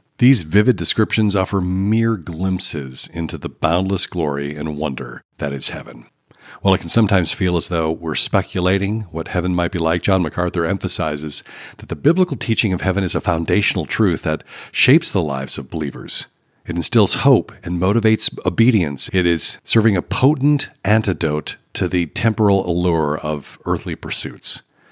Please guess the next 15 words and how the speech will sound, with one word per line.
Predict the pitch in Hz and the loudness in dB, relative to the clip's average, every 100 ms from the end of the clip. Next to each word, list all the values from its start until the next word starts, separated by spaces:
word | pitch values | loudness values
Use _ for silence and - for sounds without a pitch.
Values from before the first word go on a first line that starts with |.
| - _ | -20 _
By | - | -6
fixing | - - 143 - 147 139 | -6 0 2 4 4 6
our | 120 | 4
gaze | 98 87 82 95 | 4 2 2 0
on | 76 | -2
heaven, | 82 78 80 | -4 -4 -4
we | 87 101 | -2 -2
anchor | 92 117 107 | -2 -2 0
ourselves | 87 76 80 76 76 | -2 -2 -2 -4 -6
in | 82 | -6
a | 78 | -6
transcendent | - 80 71 - 98 95 | -6 -8 -4 -2 -2 -2
reality | 82 80 87 82 78 | -2 -2 -2 -2 -2
that | 78 80 | -4 -4
eclipses | - - 170 - 71 67 78 | -4 0 0 0 -8 -8 -8